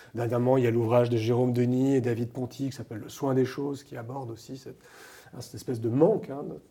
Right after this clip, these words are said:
parfois notre incapacité à prendre soin des, des objets, à les, à les connaître. Mais pour moi, c'est pas opposé, en fait, par rapport à la question du vivant. C'est plutôt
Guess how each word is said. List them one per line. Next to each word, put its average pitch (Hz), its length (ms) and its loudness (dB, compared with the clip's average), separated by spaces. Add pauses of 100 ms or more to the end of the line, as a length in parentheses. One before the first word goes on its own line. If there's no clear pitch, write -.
(360)
parfois - 240 -18
notre 123 200 -14
incapacité 127 640 -8
à 113 80 -6
prendre 113 380 -12
soin 147 400 -8
des, 120 160 -10
des 120 240 -12
objets, 127 380 -8
à 117 80 -10
les, 117 180 -12
à 123 100 -14
les 110 120 -12
connaître. 143 500 -12 (640)
Mais 135 100 -4
pour 139 120 2
moi, 185 100 6
c'est 208 140 -4
pas 196 120 2
opposé, 175 480 6
en 123 60 0
fait, 131 140 -8
par 123 180 -6
rapport 123 260 -2
à 117 40 2
la 110 80 -4
question 127 260 -8
du 120 100 -2
vivant. 147 240 -2
C'est 143 140 -10
plutôt 185 380 4